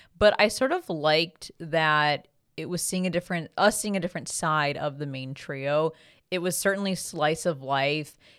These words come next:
It had probably the, some of the brightest colors we experienced in all of Chainsaw Man, but for what we got throughout the anime, this E D felt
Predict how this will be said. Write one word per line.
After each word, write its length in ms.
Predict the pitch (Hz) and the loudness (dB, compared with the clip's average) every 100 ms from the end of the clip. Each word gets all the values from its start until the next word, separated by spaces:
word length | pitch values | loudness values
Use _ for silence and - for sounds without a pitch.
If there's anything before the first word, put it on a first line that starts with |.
| _ | _
It 120 | 170 | 0
had 400 | 175 190 160 156 | 2 4 4 4
probably 320 | 143 196 214 240 | 2 0 0 -6
the, 140 | 185 | -6
some 140 | 185 | -4
of 40 | 185 | -2
the 80 | 160 | -2
brightest 520 | 147 139 165 175 - | 0 2 2 0 -2
colors 500 | - 160 180 190 165 | 0 2 4 4 2
we 120 | 165 | -2
experienced 800 | 139 - - 147 147 170 214 - | -4 -6 -8 -6 -4 -2 -2 -2
in 80 | 185 | -2
all 340 | 170 185 185 | -2 -2 -2
of 100 | 185 | -6
Chainsaw 500 | - 151 165 190 180 | -6 -6 -4 -2 0
Man, 320 | 180 185 185 - - - - | 0 0 -2 -4 -20 -18 0
but 440 | 180 202 190 - | 8 8 8 2
for 160 | - 190 | -2 0
what 220 | 175 202 | 2 0
we 140 | 202 | 0
got 260 | 180 175 165 | 4 4 4
throughout 200 | 175 165 | 0 0
the 160 | 160 | -4
anime, 560 | - 208 214 170 156 147 | -2 0 0 -2 -4 -4
this 280 | 180 202 - | -2 -2 -2
E 160 | 185 | -6
D 200 | 160 160 | -6 -6
felt 460 | 156 - 175 151 - | -6 0 2 2 -2